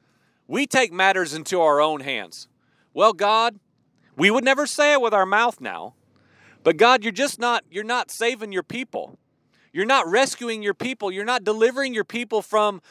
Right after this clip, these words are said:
the violence of this natural earth and this age we live in. So you know what? We'll take care of it.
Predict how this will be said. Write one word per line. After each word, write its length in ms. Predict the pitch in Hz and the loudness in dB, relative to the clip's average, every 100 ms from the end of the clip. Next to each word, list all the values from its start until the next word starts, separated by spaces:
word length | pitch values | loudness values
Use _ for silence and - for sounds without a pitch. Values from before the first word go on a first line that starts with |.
| _ | _
the 120 | 160 | 0
violence 560 | 185 170 208 233 220 180 | 4 6 6 6 0 -4
of 100 | 185 | -4
this 240 | 180 170 | -4 -4
natural 460 | 156 180 185 185 170 | -4 -2 -2 -4 -2
earth 260 | 170 180 156 | 0 0 -2
and 120 | 151 | -8
this 160 | 156 139 | -6 -4
age 260 | 156 151 | -4 -4
we 140 | 135 147 | -4 -2
live 240 | 156 135 | -2 -2
in. 100 | 127 | -6
So 200 | - 135 | -4 -4
you 140 | 135 | -4
know 160 | 165 220 | -2 0
what? 280 | 220 226 208 _ _ | 4 2 2 _ _
We'll 200 | 156 208 | 0 0
take 260 | - 202 | 2 -4
care 280 | - 180 165 | -2 -2 -2
of 100 | 127 | -2
it. 100 | 98 | -8